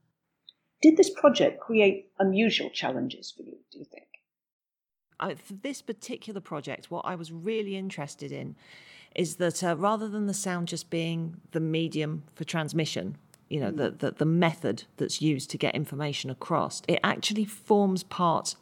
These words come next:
Speaker 2: of what the history itself is about. You don't develop a steam train without that thing making a huge amount of noise. This is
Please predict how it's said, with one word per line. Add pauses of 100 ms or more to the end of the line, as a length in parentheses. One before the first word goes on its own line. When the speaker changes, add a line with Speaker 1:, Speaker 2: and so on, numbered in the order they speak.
Speaker 2:
of
what
the
history
itself
is
about. (380)
You
don't
develop
a
steam
train
without
that
thing
making
a
huge
amount
of
noise.
This
is